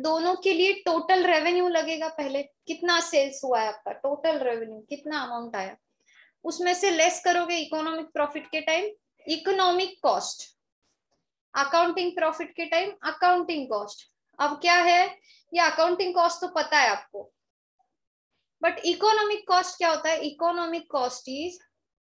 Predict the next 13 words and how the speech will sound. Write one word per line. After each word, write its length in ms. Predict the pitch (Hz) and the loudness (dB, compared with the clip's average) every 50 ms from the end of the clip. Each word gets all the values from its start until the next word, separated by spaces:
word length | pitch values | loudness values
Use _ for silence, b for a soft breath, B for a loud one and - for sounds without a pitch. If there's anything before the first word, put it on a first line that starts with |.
| _ _ _ _ _ _ - | _ _ _ _ _ _ -2
explicit 1080 | 269 302 - - - - - - 359 415 415 427 415 - - 320 240 247 294 - - - _ _ _ _ _ _ _ _ _ _ _ _ _ - - | -2 -2 -2 -4 -10 -8 -2 0 4 6 6 6 6 4 2 2 2 2 0 -2 -8 -16 _ _ _ _ _ _ _ _ _ _ _ _ _ -6 0
plus 280 | 339 370 403 480 440 | 2 2 2 2 2
implicit, 680 | 359 311 294 277 285 247 240 233 - 240 226 208 220 | 0 0 -2 -2 -4 -6 -6 -6 -6 -8 -8 -8 -4
दोनों 420 | 226 311 302 320 311 330 320 320 311 | -2 0 0 0 0 -2 -2 -2 -4
को 200 | 320 - 311 330 | -4 -2 -4 -2
consider 520 | 320 330 269 247 226 - 233 208 202 196 - | -2 -2 -4 -4 -6 -8 -10 -10 -10 -10 -10
करो, 260 | 196 185 - - - _ _ _ _ _ _ _ _ _ _ _ _ _ _ _ _ _ _ _ _ _ _ _ _ _ - 254 | -10 -10 -10 -10 -16 _ _ _ _ _ _ _ _ _ _ _ _ _ _ _ _ _ _ _ _ _ _ _ _ _ -6 -4
ओके, 260 | 285 285 - 359 349 277 226 - 247 | -4 0 2 2 2 2 2 0 -2
दोनों 380 | 247 302 302 302 302 330 330 339 | 2 2 2 2 2 0 -2 0
cost 400 | 330 330 294 277 294 294 - - | 0 2 2 2 0 -2 -6 -6
को 120 | 311 311 311 | -6 -4 -4
consider 460 | 311 285 277 269 - 302 269 294 294 294 | -4 -4 -6 -6 -6 -4 -4 -4 -4 -2
करो 280 | 285 262 254 269 294 | -2 0 0 0 -2